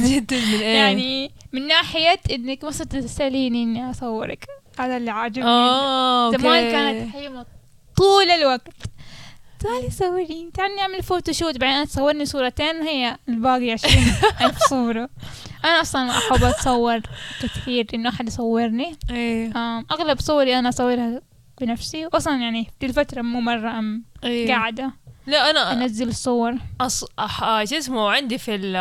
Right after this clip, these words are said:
Speaker 1: أستخدم كيف أصور نفسي، عندي اللي هو ال-
Speaker 2: ترايبود؟
Speaker 1: لا، ما عندي ترايبود. والله لو تشوفي
Speaker 2: أفشخ
Speaker 1: لا،
Speaker 2: ترايبود بابا.
Speaker 1: أفشخ ترايبود بابا، لما، بس لما ما يكون، ما أكون هنا، أقسم بالله تعرف إيش أسوي عشان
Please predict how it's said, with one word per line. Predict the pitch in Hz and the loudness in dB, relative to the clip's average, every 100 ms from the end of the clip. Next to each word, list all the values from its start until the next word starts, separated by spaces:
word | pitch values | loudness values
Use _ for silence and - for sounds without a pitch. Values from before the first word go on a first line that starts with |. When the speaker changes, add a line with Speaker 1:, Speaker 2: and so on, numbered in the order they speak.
| 175 165 | 0 -2
Speaker 1:
أستخدم | - 247 202 208 196 | -4 -6 -4 -4 -4
كيف | 190 240 | -4 -6
أصور | 240 233 202 175 - | -4 -4 -4 -6 -6
نفسي، | 196 196 - - 262 214 | -4 -4 -4 -6 -2 0
عندي | 208 202 190 175 165 | 0 0 0 -2 -2
اللي | 180 | -4
هو | 196 185 | -2 -2
ال- | 165 160 135 151 151 175 _ | -4 -6 -6 -4 -6 -8 _
Speaker 2:
ترايبود؟ | - 269 262 269 285 302 - - - - - - - | -6 -4 -2 0 -2 -4 -14 -20 -20 -20 -14 -12 -2
Speaker 1:
لا، | 277 | 2
ما | 277 | 4
عندي | 240 190 | 2 2
ترايبود. | 220 208 208 190 180 | 2 2 2 2 4
والله | 247 294 247 | 4 6 4
لو | |
تشوفي | - 285 285 | 4 2 0
Speaker 2:
أفشخ | 226 294 - - - 285 | 0 -2 -6 -12 -2 4
Speaker 1:
لا، | 262 | 4
Speaker 2:
ترايبود | 262 262 - | 4 0 0
بابا. | 233 240 262 294 294 | -2 0 0 2 2
Speaker 1:
أفشخ | 254 220 | 2 -2
ترايبود | - 233 226 254 208 | 2 2 4 4 4
بابا، | 254 285 | 6 6
لما، | 226 190 | 4 6
بس | 214 - | 4 6
لما | 233 | 4
ما | 233 294 | 6 4
يكون، | - 277 208 - _ - | 4 4 4 0 _ -2
ما | 220 247 | 2 2
أكون | 269 247 | 4 4
هنا، | 233 247 320 427 - - - - | 6 4 2 0 -10 -20 -20 -8
أقسم | - - 254 | -4 -2 2
بالله | 190 208 254 220 | 2 4 4 4
تعرف | - 269 233 | 2 0 0
إيش | 269 | -2
أسوي | 233 - 226 254 247 | -2 0 0 2 2
عشان | 190 220 202 | 2 0 0